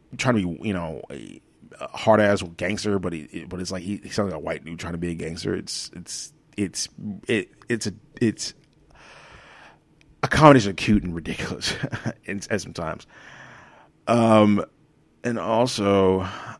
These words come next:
um, yeah, it's a bit stereotypical, like, um, especially with some of the bodyguards, like, you know, trying super hard to be hard and shit.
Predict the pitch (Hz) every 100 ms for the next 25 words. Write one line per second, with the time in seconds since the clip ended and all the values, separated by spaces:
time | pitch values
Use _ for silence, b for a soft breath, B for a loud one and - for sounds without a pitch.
0 | - 104 101 101 98 98 98 b _ _
1 | _ _ _ _ _ - - - _ b
2 | b b b b b b b _ _ _
3 | _ _ _ _ _ _ _ _ _ -
4 | 95 160 180 151 104 85 170 - - -
5 | - - _ _ _ _ _ _ _ _
6 | _ _ _ _ _ - 151 151 - 92
7 | 82 82 82 82 85 80 80 73 _ -
8 | 78 76 76 69 - _ _ - 113 -
9 | 98 - 92 82 78 80 82 73 82 82
10 | 80 76 87 78 71 - - 87 85 80
11 | - 85 80 80 78 78 76 80 87 -
12 | 87 87